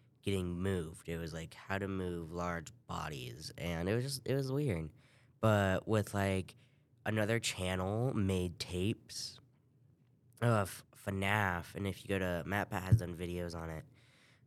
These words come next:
um, like, live videos. If you look on his live channel, you, you can see 'em. And they're actually really, like, interesting, and they do, um, scare you a little bit, which is nice. It's nice to be,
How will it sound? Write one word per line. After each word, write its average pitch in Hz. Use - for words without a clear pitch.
um, 87
like, 87
live 87
videos. 95
If 87
you 85
look 85
on 85
his 82
live 87
channel, 101
you, 95
you 90
can 92
see 87
'em. 95
And 101
they're 101
actually 113
really, 85
like, 80
interesting, -
and 92
they 92
do, 95
um, 78
scare -
you 90
a 80
little 62
bit, -
which 87
is 92
nice. -
It's -
nice 98
to -
be, 85